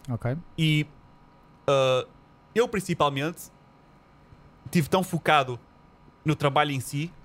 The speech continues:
Speaker 2: que não, não pensei no dinheiro de todo.
Speaker 1: Ok.
Speaker 2: E agora é que parei para pensar um bocadinho sobre dinheiro e não sobre o trabalho. Ahm, já não trabalhei, trabalhei, trabalhei, ei, e agora esse dinheiro, o que é que eu faço com isto? Ahm, e, e eu sempre que abordo outras pessoas, já,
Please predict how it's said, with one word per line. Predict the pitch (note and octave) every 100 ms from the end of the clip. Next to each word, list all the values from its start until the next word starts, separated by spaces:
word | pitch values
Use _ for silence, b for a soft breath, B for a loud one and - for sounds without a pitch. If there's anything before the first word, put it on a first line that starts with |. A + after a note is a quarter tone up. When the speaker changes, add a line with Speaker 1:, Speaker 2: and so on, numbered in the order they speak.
| - -
Speaker 2:
que | D3
não, | D3+ E3 D#3 D#3+
não | D#3
pensei | E3 D#3+ -
no | D3+
dinheiro | C#3+ C#3+ C3+
de | C3+
todo. | A2+ A2+ - - - - - _ - _ - -
Speaker 1:
Ok. | A2+ G#2+ F#2 -
Speaker 2:
E | C3+
agora | A#2+ C3
é | C3
que |
parei | - C3+
para | B2
pensar | C3 B2+ C3+
um | C3
bocadinho | C#3 B2+
sobre | C#3 B2
dinheiro | B2+ B2 A#2
e |
não | A#2+
sobre | A2+ B2
o |
trabalho. | A#2 B2 A#2 G#2 - _ _ _ _ -
Ahm, | B2 A#2 A#2 A#2 - -
já | B2+
não | A#2+
trabalhei, | F3 F#3+
trabalhei, | F#3 F#3 F3 E3
trabalhei, | F3 G3+ A3+
ei, | - C#4+ - - - -
e | A3
agora | C#3+
esse | B2
dinheiro, | - B2+
o | -
que |
é |
que | C3
eu |
faço | B2+ A#2+
com | A#2
isto? | - - B B B B -
Ahm, | C#3 C3 B2+ B2 B2 - _ - - _ -
e, | E3 D#3 D#3 D#3 - - _ - -
e | F#3
eu | G3+ G3 -
sempre | - B3
que | A#3+ A3+
abordo | F3+ G3 F#3+
outras | F#3 F3
pessoas, | - E3
já, | D3